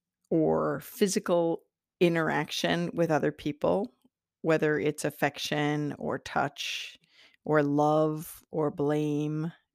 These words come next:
or guilt, all of those things. Again, this is a creative storehouse that can be here.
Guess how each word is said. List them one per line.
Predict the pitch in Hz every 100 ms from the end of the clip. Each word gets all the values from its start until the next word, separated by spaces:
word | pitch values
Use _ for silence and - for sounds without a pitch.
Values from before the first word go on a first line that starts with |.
| _
or | 147 143
guilt, | 139 151 147 - - - _ _ _ -
all | 151
of | 147 151
those | 147 147
things. | - 151 147 147 - - _ _ _ _ _ _ _ _ _ _ _ - - - -
Again, | 190 190 190 185 185 180 -
this | 180 -
is | 170 160 -
a | 165
creative | 160 - 175 160 165 165 147
storehouse | - 160 156 156 147 156 -
that | - -
can | - 156
be | 165
here. | 160 - 151 151 170